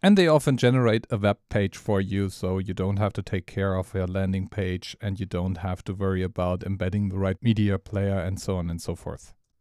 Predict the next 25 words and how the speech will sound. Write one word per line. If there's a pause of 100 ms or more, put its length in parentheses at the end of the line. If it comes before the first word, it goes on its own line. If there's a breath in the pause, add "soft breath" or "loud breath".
(760)
Once
you
thought
about
all
of
this
and
you
decided
on
your
podcast
host,
be
it
Anchor,
be
it
Libsyn,
be
it
hosting
it
yourself,